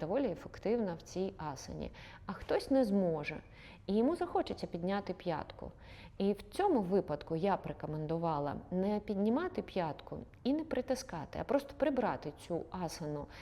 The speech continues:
І, може, ви будете колись до неї більш готові, якщо ви розкриєте свої кульшові,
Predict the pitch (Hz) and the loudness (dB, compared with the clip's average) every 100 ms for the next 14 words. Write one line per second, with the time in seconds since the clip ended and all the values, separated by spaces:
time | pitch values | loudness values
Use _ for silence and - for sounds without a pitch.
0 | - - - 190 196 269 247 208 220 220 | -16 -8 0 4 6 6 4 2 4 4
1 | 233 208 202 - 214 220 175 156 - 165 | 4 2 0 2 6 6 4 0 -4 -2
2 | 160 151 151 170 147 127 165 165 160 151 | 0 0 2 2 2 -2 -2 2 2 2
3 | 151 151 147 - - - 160 151 147 156 | 0 -2 -6 -12 -14 -8 -4 -2 2 2
4 | 151 160 - - 165 156 151 - 156 151 | 4 0 -2 0 2 0 -2 0 0 0
5 | - 165 - 240 339 | -2 -2 -2 0 0